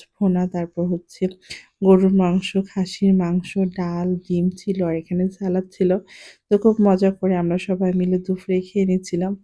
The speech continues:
তো আমি আর অন্য কারো প্লেটে ভিডিও করি নাই, আমি যেটা খাচ্ছিলাম ওগুলাই ভিডিও করছিলাম। আর এই প্লেটটা হচ্ছে তাসফিয়াকে ভাত খাইয়েছিলাম আগে, তারপর ভাবলাম আমি এই প্লেটেই খেয়ে নিই। আর শীতের দিন থালা বাসন ধোয়া তো অনেক ঝামেলা। তো কয়েকদিন ধরেই হচ্ছে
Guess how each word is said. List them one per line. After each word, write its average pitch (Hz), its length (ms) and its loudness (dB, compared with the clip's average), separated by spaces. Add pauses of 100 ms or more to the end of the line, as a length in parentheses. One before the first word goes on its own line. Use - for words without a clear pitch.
(380)
তো - 140 -4
আমি 202 220 6
আর 196 120 4
অন্য 185 200 6
কারো 185 240 0
প্লেটে 180 440 -2
ভিডিও 190 380 0
করি 196 280 2
নাই, 202 160 2
আমি 175 220 -2
যেটা 180 240 -4
খাচ্ছিলাম 180 460 -4
ওগুলাই 180 280 -2
ভিডিও 190 320 -4
করছিলাম। 185 380 -4 (500)
আর 202 120 2
এই 202 80 6
প্লেটটা 190 380 0
হচ্ছে 196 260 -2
তাসফিয়াকে 180 540 -2
ভাত 185 220 -4
খাইয়েছিলাম 185 640 -2
আগে, 190 280 -6
তারপর 180 320 -6
ভাবলাম 185 420 -6
আমি 180 220 -2
এই 180 80 -4
প্লেটেই 180 420 -4
খেয়ে 202 260 -4
নিই। 208 160 2 (360)
আর 233 140 -2
শীতের 226 360 2
দিন 202 180 -2
থালা 185 240 2
বাসন 180 280 -2
ধোয়া 190 180 0
তো 185 120 -12
অনেক 180 280 0
ঝামেলা। 190 440 0 (500)
তো - 120 0
কয়েকদিন 196 600 6
ধরেই 196 380 4
হচ্ছে 190 320 -2